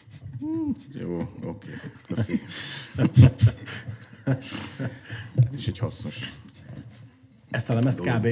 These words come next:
Speaker 2: ekkora is terveztétek, vagy pedig ugye a, a tavalyi év átvarjálta ezt az egészet, és csúsztatotok rajta?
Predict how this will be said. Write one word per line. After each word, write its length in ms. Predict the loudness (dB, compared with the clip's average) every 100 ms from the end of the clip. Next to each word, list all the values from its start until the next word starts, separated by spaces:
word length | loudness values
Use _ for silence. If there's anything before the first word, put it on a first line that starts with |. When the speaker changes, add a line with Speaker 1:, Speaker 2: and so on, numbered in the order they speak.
| 0 -2
Speaker 2:
ekkora 420 | -6 -2 -2 0
is 140 | -2
terveztétek, 880 | -2 -2 -2 -4 -6 -4 -4 -6 -10 -6
vagy 260 | -2 -2
pedig 300 | -2 -4 -2
ugye 220 | -2 0
a, 320 | 0 0 -2 -6
a 60 |
tavalyi 360 | -2 0 2 2
év 260 | 2 -2 -6 -16 _ _
átvarjálta 680 | -6 -4 -2 0 0 -2 -2
ezt 200 | -6 -4
az 60 | -6
egészet, 380 | -4 -6 -8 -10
és 100 | -8
csúsztatotok 600 | -8 -8 -12 -12 -14 -12
rajta? 420 | -12 -14 -16